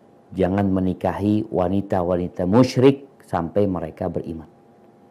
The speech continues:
"Wala amanatum mu'minatun khairum min musyrikatin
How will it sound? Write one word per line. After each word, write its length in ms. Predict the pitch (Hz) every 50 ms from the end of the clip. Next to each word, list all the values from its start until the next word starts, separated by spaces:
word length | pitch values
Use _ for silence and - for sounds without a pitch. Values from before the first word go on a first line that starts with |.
| _ - - - _ _ - - - - - - - _
"Wala 400 | - 87 92 90 87 90 - - -
amanatum 800 | 98 104 101 104 98 95 90 - - - 92 90 87 85 85 95
mu'minatun 960 | - - - 92 104 107 113 110 107 101 104 - 117 117 120 127 131 - -
khairum 560 | - - - - 110 113 113 107 101 98 92 95
min 240 | 92 92 90 90
musyrikatin 960 | 90 90 - - - - 113 123 113 - 110 104 - - 120 113 113 123 -